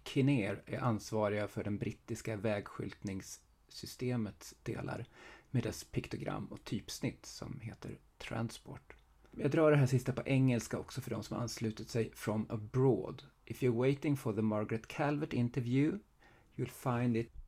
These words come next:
twenty-three and a half minutes into the podcast. Nå, tillbaka till Tratex. Förra hösten så damp det ner en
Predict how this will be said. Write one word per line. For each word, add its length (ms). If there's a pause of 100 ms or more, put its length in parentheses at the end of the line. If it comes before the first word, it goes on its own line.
(120)
twenty-three 680
and 80
a 120
half 400
minutes 560
into 400
the 100
podcast. 720 (1160)
Nå, 280 (300)
tillbaka 360
till 140
Tratex. 680 (680)
Förra 400
hösten 640
så 160
damp 440 (160)
det 120
ner 520
en 240